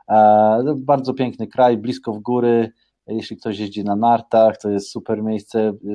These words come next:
Przepiękna przyroda, można w każdy weekend gdzieś jechać samochodem godzinę, półtorej i, i, i prawie przez cały rok być w co-, w coraz to nowych miejscach.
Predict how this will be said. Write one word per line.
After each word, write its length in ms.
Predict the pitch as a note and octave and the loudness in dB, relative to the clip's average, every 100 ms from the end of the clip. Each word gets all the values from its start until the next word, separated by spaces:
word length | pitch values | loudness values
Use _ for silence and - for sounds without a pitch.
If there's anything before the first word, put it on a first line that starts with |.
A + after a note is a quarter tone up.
| G2+ | -10
Przepiękna 480 | - - C3+ C3+ A#2+ | -8 -4 -4 -2 -6
przyroda, 560 | - A#2 C3 C3 B2 | -2 0 2 4 4
można 280 | A#2+ A2 A#2 | 2 -2 -4
w 100 | - | -2
każdy 320 | C3 C3 A#2+ | 0 0 0
weekend 320 | A#2+ B2+ A#2+ A2 | -2 -2 -6 -8
gdzieś 220 | A2 B2+ | -6 -2
jechać 500 | B2+ B2 A2 - - _ - _ | 0 2 0 -4 -20 _ -20 _
samochodem 640 | - A#2 A#2+ - A#2+ A#2+ A2 | -4 -2 -2 -4 -2 -2 0
godzinę, 600 | A#2 A2+ B2 B2 A#2+ A#2 | -2 -4 -4 -2 -2 -2
półtorej 800 | A#2 A2+ B2 B2+ B2+ B2+ B2 A2+ | -4 -2 2 4 4 4 0 -2
i, 260 | A2+ - A2+ | -2 0 0
i, 180 | A2+ A2+ - - - - | 0 0 -6 -20 -20 -8
i 80 | A#2 | -2
prawie 380 | - C3+ C3 C3 | 2 4 4 2
przez 240 | C3 - | -2 0
cały 320 | C3+ C3 C3 | 2 4 4
rok 180 | B2+ A2+ | 4 2
być 160 | B2+ - | -4 -6
w 80 | |
co-, 320 | - C3 B2+ A2+ | -4 0 0 -2
w 40 | |
coraz 320 | - C#3 C3 | -2 -2 -2
to 100 | C3 | -4
nowych 320 | B2+ A#2 A2+ | -8 -6 -8
miejscach. 540 | A2+ G#2+ F#2+ - E2+ | -6 -6 -6 -10 -12